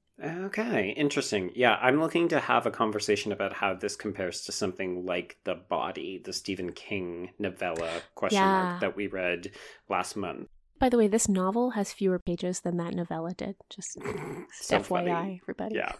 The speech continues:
Speaker 2: <laughs>
Speaker 1: All right, so folks, come back next week and join us for The Outsiders.
Speaker 2: And if you want to get in touch with us, maybe you have some questions about how the book club's gonna work, maybe you've got a news story you wish we had talked about, or maybe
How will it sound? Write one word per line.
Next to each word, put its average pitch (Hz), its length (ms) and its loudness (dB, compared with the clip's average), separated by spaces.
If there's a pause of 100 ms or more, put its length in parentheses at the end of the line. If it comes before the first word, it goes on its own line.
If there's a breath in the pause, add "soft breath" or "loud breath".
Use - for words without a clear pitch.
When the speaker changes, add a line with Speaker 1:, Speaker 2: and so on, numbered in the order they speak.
(200)
Speaker 2:
<laughs> - 920 4
Speaker 1:
All 139 160 10
right, 123 340 8
so 127 300 6 (340 loud breath)
folks, - 480 2 (120)
come 131 200 4
back 127 420 8
next 110 340 -4
week 107 360 -4
and 104 100 -4
join 104 200 2
us 107 100 0
for - 140 -6
The - 180 -2
Outsiders. 110 1160 -4 (400)
Speaker 2:
And 403 300 6
if 392 160 4
you 392 100 8
want 330 160 6
to 302 40 6
get 269 160 2
in 220 80 2
touch - 260 0
with 302 80 8
us, 349 220 6
maybe 254 240 4
you 240 260 4
have 226 180 2
some 240 140 2
questions 233 400 2
about 226 160 4
how 220 140 8
the 208 60 6
book 254 180 6
club's 254 260 2
gonna 262 220 2
work, 254 340 0
maybe 208 240 4
you've 202 220 0
got 185 160 4
a 185 80 2
news 180 200 2
story 185 300 2
you 175 140 2
wish 175 180 2
we 170 80 2
had 165 140 4
talked - 260 -2
about, 247 320 8
or 254 160 6
maybe 269 240 2